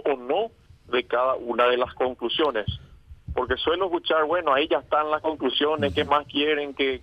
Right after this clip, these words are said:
que el, que las conclusiones cate-?". Está bien, es una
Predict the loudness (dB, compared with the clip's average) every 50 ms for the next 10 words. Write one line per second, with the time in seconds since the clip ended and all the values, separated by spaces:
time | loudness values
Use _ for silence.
0 | -4 0 0 2 2 0 -2 -2 -4 -4 -8 -10 -14 -20 -20 -20 -20 -20 -20 -20
1 | -8 -4 -4 -2 0 -2 -2 -2 -2 -4 -2 -4 -4 -2 -2 -2 -2 -2 -2 -2
2 | -2 0 0 0 -2 -4 -6 -12 -14 -10 -4 -2 0 0 2 2 2 2 0 -2
3 | -6 -14 -18 -16 -14 -14 -14 -14 -14 -16 -8 -4 -2 -2 -2 -2 -2 -4 -2 0
4 | 0 0 0